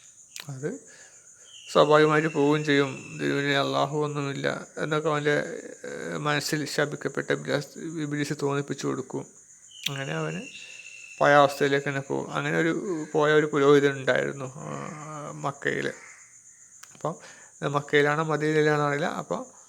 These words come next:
ആ, അയാളെക്കുറിച്ചാണ് പറയുന്നത്. ഉം. നാം ഉദ്ദേശിച്ചിരുന്നുവെങ്കിൽ ആ ദൃഷ്ടാന്തങ്ങൾ മൂലം അവന് ഉയർച്ച നൽകുമായിരുന്നു. പക്ഷേ അവൻ ഭൂമിയിലേക്ക്, അത് ശാശ്വതമാണെന്ന ഭാവന തിരികെയും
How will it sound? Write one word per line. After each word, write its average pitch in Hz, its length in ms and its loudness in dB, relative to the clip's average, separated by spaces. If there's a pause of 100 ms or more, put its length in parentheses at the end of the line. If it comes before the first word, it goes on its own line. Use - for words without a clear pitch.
(520)
ആ, 165 200 2
അയാളെക്കുറിച്ചാണ് 160 640 2
പറയുന്നത്. 139 440 -2 (260)
ഉം. 156 140 -16 (1400)
നാം 151 180 2
ഉദ്ദേശിച്ചിരുന്നുവെങ്കിൽ 147 1120 -2
ആ 147 180 2
ദൃഷ്ടാന്തങ്ങൾ 143 760 -2
മൂലം 143 480 -2
അവന് 143 220 -4
ഉയർച്ച 143 420 -4
നൽകുമായിരുന്നു. 143 760 -6 (880)
പക്ഷേ 165 240 0
അവൻ 151 240 6
ഭൂമിയിലേക്ക്, 147 680 -2
അത് 143 240 -4
ശാശ്വതമാണെന്ന 147 920 -2
ഭാവന 143 380 -2
തിരികെയും 143 560 -6